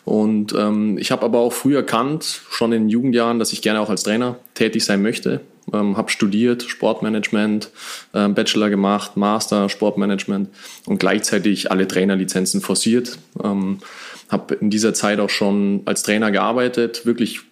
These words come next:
von der F-Jugend bis hoch dann bis zur U siebzehn, U neunzehn. Und, ähm, ja, da hab ich gemerkt, dass man als Trainer natürlich den Kindern, Jugendlichen, aber auch Erwachsenen sehr, sehr viel geben kann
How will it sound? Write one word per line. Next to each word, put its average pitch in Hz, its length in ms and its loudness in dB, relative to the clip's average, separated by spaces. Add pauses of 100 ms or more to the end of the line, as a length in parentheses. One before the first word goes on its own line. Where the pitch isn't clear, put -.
(120)
von 113 320 0
der 117 140 2
F-Jugend 110 580 0
bis 117 220 0
hoch 117 260 0
dann 104 400 0
bis 107 180 -2
zur - 140 0
U 104 80 0
siebzehn, 113 380 0
U 104 60 0
neunzehn. 117 480 -2 (720)
Und, 110 480 2
ähm, 107 440 2
ja, 113 140 2
da 101 100 2
hab 107 100 0
ich 113 100 -4
gemerkt, 110 340 2
dass 107 120 0
man 107 80 2
als 101 140 -2
Trainer 113 300 0
natürlich 107 480 0
den 101 200 0
Kindern, 117 340 2
Jugendlichen, 107 600 0
aber 104 180 2
auch 101 100 0
Erwachsenen 101 540 0
sehr, 104 140 2
sehr 104 100 0
viel 107 140 0
geben 113 320 2
kann 123 260 -4